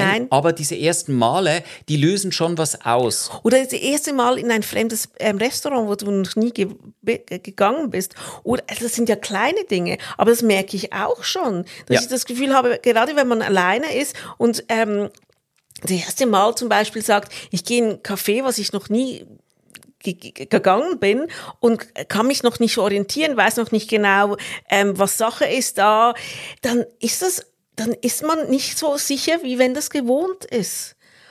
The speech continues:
Speaker 1: Und ich glaub, das, das ist ganz, ganz wichtig, alleine schon im Alltag, man kann das täglich einbauen. Diese ersten Male, hey, ich gehe jetzt nicht in das Café, was ich schon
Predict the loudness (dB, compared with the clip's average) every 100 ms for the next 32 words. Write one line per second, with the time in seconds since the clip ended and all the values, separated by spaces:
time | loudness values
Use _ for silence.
0 | -10 -2 0 0 -4 0 0 2 0 -2
1 | -6 -4 -2 -2 -4 -6 _ _ 2 2
2 | 2 -2 -2 -2 -2 -2 -2 -4 -6 -12
3 | -18 0 2 4 2 0 0 2 0 0
4 | -2 2 2 2 0 0 0 -2 -16 _
5 | _ _ _ _ 0 4 4 2 2 2
6 | -2 0 0 0 -2 -2 -2 -4 -2 -4
7 | -4 -6 -10 -14 -14 -4 -2 0 0 0
8 | 0 2 6 6 4 2 -2 -4 -4 0
9 | 2 2 0 -2 -2 -4 -4 -2 -2 0
10 | 0 0 -2 -4 -4 -2